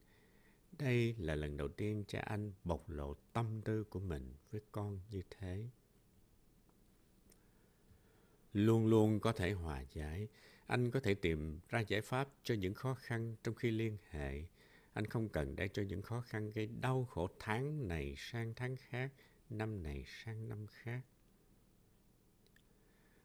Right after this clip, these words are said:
Bước thứ nhất là thực tập hơi thở. Bước chân chánh niệm, thực tập chánh niệm với mọi hoạt động trong ngày để có đủ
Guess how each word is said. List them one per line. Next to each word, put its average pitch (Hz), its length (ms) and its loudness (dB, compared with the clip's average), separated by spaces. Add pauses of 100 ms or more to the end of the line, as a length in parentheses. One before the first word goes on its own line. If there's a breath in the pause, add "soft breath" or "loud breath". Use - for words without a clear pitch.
(140 soft breath)
Bước 127 280 10
thứ 139 120 6
nhất 123 320 4
là 76 100 0
thực - 220 -4
tập - 200 -4
hơi 113 380 -4
thở. 76 440 -4 (540 soft breath)
Bước 143 160 4
chân 127 220 4
chánh 127 380 0
niệm, 78 360 -2 (160)
thực - 180 -2
tập 82 260 0
chánh 127 320 0
niệm 78 420 -2 (920 loud breath)
với 110 120 0
mọi 95 180 0
hoạt 78 300 -4
động 71 280 -4 (180)
trong 110 260 -2
ngày 67 380 -6 (240)
để 104 120 -2
có 135 120 4
đủ 110 200 4